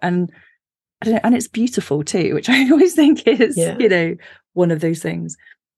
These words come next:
Speaker 1: It made me laugh, actually. A couple of years ago, I was in, well, pro-, longer than that now, four or five years ago, I was in New York.
Speaker 2: Mm.
Speaker 1: And the one picture I shared of my time in New York was of this tree that had overtaken the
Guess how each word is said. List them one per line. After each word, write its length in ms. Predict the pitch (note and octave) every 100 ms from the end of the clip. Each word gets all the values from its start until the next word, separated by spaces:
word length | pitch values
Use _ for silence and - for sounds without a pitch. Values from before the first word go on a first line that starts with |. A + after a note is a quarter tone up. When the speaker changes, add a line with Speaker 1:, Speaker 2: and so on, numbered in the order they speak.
| -
Speaker 1:
It 80 | A3
made 120 | A#3
me 80 | A3+
laugh, 220 | A3+ A3+
actually. 300 | C#3 - -
A 100 | D#3
couple 240 | - G3 F#3+
of 40 |
years 160 | F#3+ F3
ago, 140 | D#3
I 200 | C#3+ -
was 100 | F3
in, 100 | E3
well, 220 | E3 D#3 D3
pro-, 160 | - - _ _
longer 260 | F3+ G#3 G#3
than 120 | -
that 160 | F2 -
now, 160 | -
four 200 | E3+ F3+
or 20 | F3
five 180 | E3+
years 140 | F3 D#3+
ago, 140 | F3+
I 40 | F3+
was 120 | F3
in 140 | E3+
New 100 | E3+ E3
York. 460 | F3 G#3+ - - - - -
Speaker 2:
Mm. 200 | G#3 F3
Speaker 1:
And 140 | F3 F3+
the 80 |
one 240 | F#3 A3 A3
picture 340 | A3 - E3+
I 60 | D#3+
shared 480 | D#3+ E3+ E3 E3 D#3 _ _ _ _ _ -
of 160 | F#3+
my 140 | E3+ D#3+
time 280 | - E3+ E3+
in 120 | D#3+
New 160 | E3 E3
York 480 | E3 A#2 - - - _ _ _ _ -
was 320 | F3 F3 E3+ -
of 240 | F3 D#3+
this 180 | F3+ -
tree 400 | - A3 F#3 D#3+
that 140 | E3
had 200 | E3+ E3
overtaken 840 | - F3 E3 - F3 F3 D#3+ E3 D3+ _ -
the 320 | D#3+ D#3